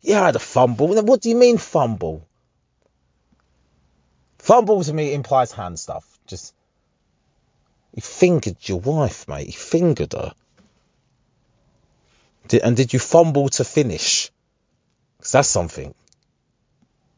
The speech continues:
Uh, did he just jizz on your tights? Like, what happened? But I don't wanna know. You know what I mean? It's one of those ones. Anyway, her company had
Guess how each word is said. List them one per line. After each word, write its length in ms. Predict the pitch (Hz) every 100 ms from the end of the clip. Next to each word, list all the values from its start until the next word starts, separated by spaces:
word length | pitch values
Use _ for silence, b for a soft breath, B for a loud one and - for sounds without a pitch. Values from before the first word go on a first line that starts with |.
| _ _ _ -
Uh, 60 |
did 200 | - 104
he 80 | 117
just 280 | 117 107 - _ -
jizz 380 | 90 - 120 113
on 100 | 110
your 120 | 101
tights? 640 | - 113 95 - - -
Like, 120 | 90
what 180 | 98 123
happened? 760 | 117 160 - 139 120 87 - - _ _ _ _ _ _
But 100 | 117
I 40 | 135
don't 180 | 147
wanna 180 | 135 135
know. 480 | 131 139 127 92 - _ _ _ _ _ _ _ -
You 60 | 104
know 60 |
what 100 | 101
I 20 |
mean? 80 | 101
It's 100 | 82
one 140 | 110 104
of 60 |
those 120 | 98
ones. 80 | 90
Anyway, 240 | 147 151 131
her 140 | 175
company 360 | - 233 185 170
had 220 | 160